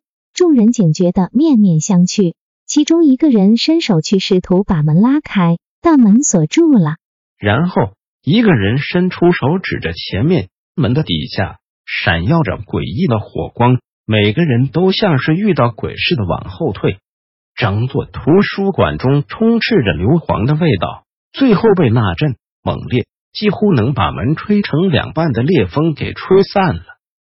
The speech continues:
Speaker 2: 图书馆员们又再度听见那凄惨的叫声，他们在走廊上没命地奔逃，叫着阿斯特纽斯的名讳。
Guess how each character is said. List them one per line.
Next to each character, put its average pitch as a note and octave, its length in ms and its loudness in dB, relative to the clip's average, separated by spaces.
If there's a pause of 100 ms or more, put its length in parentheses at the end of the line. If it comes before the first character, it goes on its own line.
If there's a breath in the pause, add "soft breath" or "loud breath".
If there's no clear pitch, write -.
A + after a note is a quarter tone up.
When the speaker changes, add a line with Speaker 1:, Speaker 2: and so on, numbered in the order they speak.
(240)
Speaker 2:
图 D#3+ 220 -2
书 G3 280 -4
馆 F#2+ 220 -2
员 E2+ 200 0
们 C#3 120 4
又 G#3+ 220 2
再 F3+ 300 2
度 A#2+ 180 -4
听 F3+ 340 -4
见 D#3+ 140 2
那 D#3 200 2
凄 G3+ 360 0
惨 - 320 -8
的 F#2+ 80 -8
叫 C3 260 -2
声， A2 300 -6 (260)
他 - 180 -2
们 F#3 120 2
在 F3 160 2
走 - 320 -8
廊 C#3 260 -2
上 C#3 180 0
没 F2 140 -2 (120)
命 D#3 180 0
地 G2+ 100 -2
奔 E3 240 2
逃， - 80 -6 (580)
叫 G#3 220 0
着 A2+ 120 -2
阿 F3+ 280 -2
斯 F#3 220 -2
特 F3 200 -2
纽 F#2 260 -2
斯 - 280 -4
的 A#2+ 100 -2
名 D#2 240 -6
讳。 - 280 -6